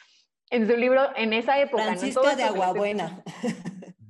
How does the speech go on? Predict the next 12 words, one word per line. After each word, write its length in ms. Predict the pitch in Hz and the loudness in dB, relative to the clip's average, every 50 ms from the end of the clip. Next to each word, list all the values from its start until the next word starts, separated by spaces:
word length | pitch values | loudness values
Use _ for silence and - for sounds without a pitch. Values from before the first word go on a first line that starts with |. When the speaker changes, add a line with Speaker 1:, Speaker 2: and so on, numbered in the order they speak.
| 107 - | -6 -4
Speaker 1:
Ándale, 640 | 254 311 262 247 247 220 214 208 196 202 190 180 | -2 -2 2 0 0 0 0 -4 -4 -6 -8 -8
la, 160 | - 226 - - | -4 -4 -4 -2
la 120 | 220 226 | 0 -2
Speaker 2:
La 40 | 220 202 | -2 0
Speaker 1:
Francisca. 340 | 208 220 220 214 208 185 | -2 -2 -2 -2 -2 -2
Speaker 2:
traducción 480 | 185 202 202 202 202 202 208 214 214 220 | -4 -2 -2 0 -2 -2 -2 -4 -4 -6
literal 520 | 226 233 233 208 190 185 196 208 220 233 - - | -8 -8 -6 -4 -4 -4 -4 -6 -8 -14 -18 -14
sería 340 | - 180 180 170 175 185 208 | -12 -12 -8 -6 -6 -6 -6
Francisca 540 | 180 180 165 160 - 180 175 - - 190 180 | -6 -8 -8 -6 -6 -8 -8 -6 -2 0 0
de 80 | 170 | 2
Aguabuena. 640 | 160 - 208 147 - - 165 160 165 165 165 151 - - _ | 4 2 2 2 0 -2 -2 -2 -2 -4 -6 -8 -10 -14 _
Speaker 1:
<laughs> 640 | 165 165 - - - - 233 233 - - - - | -14 -12 -12 -12 -8 -8 -8 -8 -8 -14 -18 -20